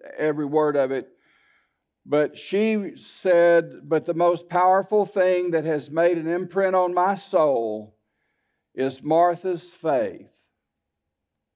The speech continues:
Jason's wife, "and devotion to God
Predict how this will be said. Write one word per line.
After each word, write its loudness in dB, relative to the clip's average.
Jason's -6
wife, -2
"and -2
devotion 0
to -2
God 0